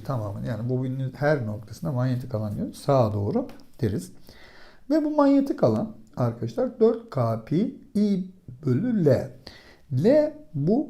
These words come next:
sarım telleri arasındaki uzunluktur arkadaşlar. N de sarım sayısıdır.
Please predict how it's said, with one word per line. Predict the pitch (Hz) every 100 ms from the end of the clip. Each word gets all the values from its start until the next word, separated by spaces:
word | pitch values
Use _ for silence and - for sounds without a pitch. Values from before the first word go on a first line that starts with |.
| -
sarım | - - 139 160 311 294
telleri | - 208 208 214 233
arasındaki | 190 175 - 180 185 - 339 -
uzunluktur | 165 170 185 196 202 - - 113 -
arkadaşlar. | 113 117 107 107 - 277 - - - - - - - - _ _ _ _ - -
N | 214 330 294
de | 202 311 294
sarım | - - - 160 214 311
sayısıdır. | - 123 101 - 104 -